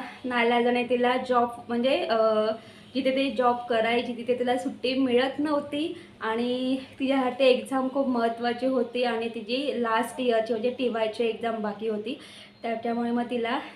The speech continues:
जॉब सोडावा लागला आणि तिने आधी, अ, परीक्षेकडे लक्ष दिलं, त्यामुळे मग ती, अ, पुन्हा ती, अ, ताईकडे, म्हणजे ती तिच्या घरी पुन्हा गेली. तर ह्या सगळ्या गोष्टी होत्या.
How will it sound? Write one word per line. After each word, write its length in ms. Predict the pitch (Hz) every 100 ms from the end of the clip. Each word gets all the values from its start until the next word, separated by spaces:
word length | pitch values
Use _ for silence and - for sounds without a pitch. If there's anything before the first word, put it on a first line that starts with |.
| 254
जॉब 200 | 247 240
सोडावा 540 | 240 - 247 233 240 247
लागला 360 | 247 226 220
आणि 180 | 226 226 226
तिने 180 | 233 233
आधी, 380 | 220 233 403 415 - - 220
अ, 380 | 214 220 220 226 - -
परीक्षेकडे 640 | 240 226 - 233 233 226
लक्ष 260 | 208 208 214
दिलं, 260 | 202 202 202
त्यामुळे 360 | 214 214 214
मग 120 | 220
ती, 380 | 214 240 370 415 - - - -
अ, 280 | 214 214 202 - - - - - - - - - -
पुन्हा 300 | 254 233 240
ती, 360 | 240 240 277 330
अ, 100 | 226 214 208 208
ताईकडे, 600 | 226 233 233 233 247 240
म्हणजे 200 | 254 262
ती 140 | 302
तिच्या 200 | 285 247
घरी 240 | 262 262 240
पुन्हा 340 | 240 220 220
गेली. 320 | 220 208 233 311 - - - -
तर 140 | 220 220
ह्या 200 | 233 233
सगळ्या 280 | 240 220
गोष्टी 360 | 214 214 214 233
होत्या. 340 | 220 208 220